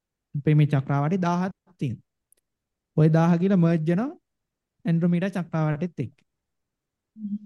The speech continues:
Speaker 1: තව අවුරුදු බිලියන හතකින්ද කොහෙද? දැන්ටම ඒ ග්‍රහලෝක මේ, මේ තරු, ඒ ග්‍රහලෝ තරු මෙහෙට එනවා, මෙහෙ තරු එහෙට යනවා කියලා දැන්ටමත් හොයාගෙන තියෙනවා. දැන්ටම ලං වේගෙන එන්නේ. අද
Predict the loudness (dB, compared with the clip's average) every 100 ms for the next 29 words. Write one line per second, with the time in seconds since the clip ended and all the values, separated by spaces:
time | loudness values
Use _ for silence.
0 | -12 -2 2 2 2 2 2 0 0 -2
1 | -4 -6 -6 -4 -4 -6 -4 -4 -2 0
2 | 0 -2 -8 _ _ -14 -8 -4 -2 0
3 | 0 -2 -4 -2 -2 -4 -6 _ _ _
4 | _ 0 2 2 -2 _ _ _ _ -4
5 | -2 0 0 0 -2 -2 -6 -4 -2 0
6 | 0 -2 -4 -4 -4 -6 -8 -4 -4 -4
7 | -6 -6 -6 -6 -6 -4 -4 -2 -2 -2
8 | -4 -8 -8 -4 -4 -2 0 0 0 0
9 | 0 0 -2 -4 -8 _ _ _ _ _
10 | _ _ _ _ -6